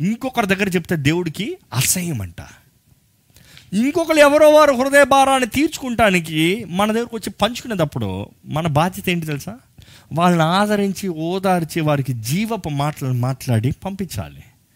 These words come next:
కానీ వినేదంతా విని, అంతా అన్నిటికి తల ఊపి, మళ్ళీ వెనక్కి వెళ్ళి, "ఆయన సంగతి ఏంటి తెలుసా? వాటిలో ఏం జరిగింది తెలుసా? అక్కడ ఏం చేశాడు తెలుసా? ఈయనకి ఏం జరిగింది తెలుసా?"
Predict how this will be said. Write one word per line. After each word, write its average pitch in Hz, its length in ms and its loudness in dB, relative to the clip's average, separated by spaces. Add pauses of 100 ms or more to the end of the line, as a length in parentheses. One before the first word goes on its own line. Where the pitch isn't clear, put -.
(640)
కానీ 139 320 -4 (340)
వినేదంతా 127 640 0
విని, 120 420 -2 (680)
అంతా 120 600 -6
అన్నిటికి 127 400 -2
తల 117 200 -4
ఊపి, 107 500 -8 (320)
మళ్ళీ 110 220 -4
వెనక్కి 117 320 -4
వెళ్ళి, 85 360 -6 (720)
"ఆయన 107 300 -2
సంగతి 113 320 -6
ఏంటి 113 120 -6
తెలుసా? 107 340 -12 (500)
వాటిలో 113 340 -6
ఏం 107 240 0
జరిగింది 110 280 -2
తెలుసా? 107 320 -6 (460)
అక్కడ - 220 -8
ఏం 123 180 -2
చేశాడు 110 260 -2
తెలుసా? 101 360 -8 (360)
ఈయనకి 113 280 -2
ఏం 120 140 -2
జరిగింది 113 280 -6
తెలుసా?" 101 260 -14